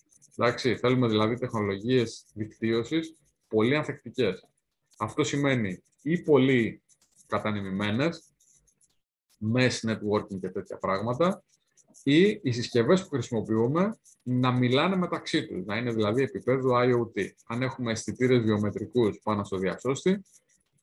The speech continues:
η συσκευή η ίδια, ο αισθητήρας ο ίδιος δηλαδή, να στέλνει τα δεδομένα του στην πιο κοντινή συσκευή, στο tablet, ας πούμε, του team leader, του αρχηγού της ομάδας, που μπορεί να βρίσκεται δέκα είκοσι μέτρα μακριά. Δεν σημαίνει ότι πρέπει να σταλεί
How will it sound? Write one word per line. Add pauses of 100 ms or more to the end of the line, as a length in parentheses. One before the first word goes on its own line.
(240)
η
συσκευή
η
ίδια,
ο
αισθητήρας
ο
ίδιος
δηλαδή,
να
στέλνει
τα
δεδομένα
του
στην
πιο
κοντινή
συσκευή,
στο
tablet,
ας
πούμε,
του
team
leader, (720)
του
αρχηγού
της
ομάδας,
που
μπορεί
να
βρίσκεται (360)
δέκα
είκοσι
μέτρα
μακριά. (720)
Δεν
σημαίνει
ότι
πρέπει
να
σταλεί